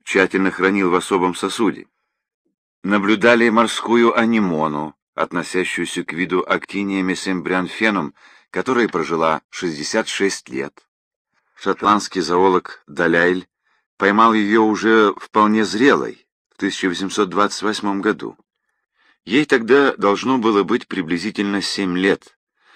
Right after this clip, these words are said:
Она пережила своего хозяина на тридцать шесть лет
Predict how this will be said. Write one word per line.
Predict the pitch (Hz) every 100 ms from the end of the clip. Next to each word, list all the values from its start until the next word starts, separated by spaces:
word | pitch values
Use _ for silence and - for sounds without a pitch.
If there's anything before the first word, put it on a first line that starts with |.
| _ _ _
Она | - 131 165
пережила | - 147 135 107 120 131
своего | 127 - 110 101
хозяина | 101 98 85 107 104 98 90
на | 82
тридцать | - 101 - 92 80
шесть | - 85 -
лет | - 67 - -